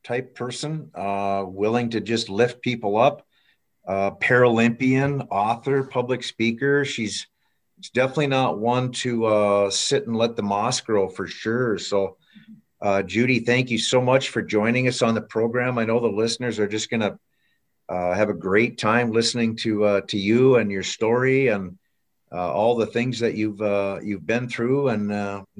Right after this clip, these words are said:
pulled yourself up and continue to, continue to just live a good life, it sounds like. So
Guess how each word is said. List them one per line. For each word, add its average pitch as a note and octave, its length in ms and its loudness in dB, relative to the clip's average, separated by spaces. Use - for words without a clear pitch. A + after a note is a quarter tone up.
pulled B2 200 -4
yourself A2+ 440 -2
up A#2+ 280 0
and G#2 180 -4
continue A#2+ 440 -4
to, G#2 180 2
continue C3 440 2
to G#2 240 4
just A#2 280 -4
live B2 220 4
a A2+ 60 2
good B2 240 2
life, C3 360 4
it - 120 -8
sounds F#2 340 -4
like. F#2 320 -6
So F2 340 -4